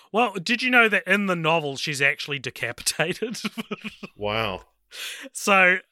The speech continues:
Speaker 1: I'm glad they didn't have to figure out how to film that without, uh, without showing any violence, 'cause it probably wouldn't have been quite as impactful.
Speaker 2: Mm.
Speaker 1: Um, according to Stephen Rebello, his nineteen ninety book,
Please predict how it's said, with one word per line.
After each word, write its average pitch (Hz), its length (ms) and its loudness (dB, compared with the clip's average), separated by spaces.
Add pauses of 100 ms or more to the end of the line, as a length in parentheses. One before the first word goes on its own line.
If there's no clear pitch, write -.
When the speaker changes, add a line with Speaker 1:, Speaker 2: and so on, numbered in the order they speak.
(100)
Speaker 1:
I'm 180 160 2
glad 208 300 4
they 220 100 2
didn't 190 260 -4
have 160 180 -2
to 165 80 -6
figure 165 260 0
out 160 120 6
how 156 120 4
to 147 80 -6
film 147 260 -4
that 147 220 2
without, 120 480 -4
uh, 110 340 -8 (340)
without 120 400 -6
showing 117 360 -4
any 110 140 -12
violence, 107 440 -12
'cause 113 160 -18
it 123 100 -18
probably 120 280 -12
wouldn't 113 240 -20
have 110 120 -20
been 110 260 -20 (500)
quite 123 300 -4
as 113 160 -10
impactful. 123 680 -10 (460)
Speaker 2:
Mm. 90 120 -16
Speaker 1:
Um, 135 460 0 (340)
according 226 520 6
to 196 340 2
Stephen 185 600 -2
Rebello, 147 1000 -2
his 127 180 -10
nineteen 147 640 -8
ninety 139 380 -8
book, 131 380 -12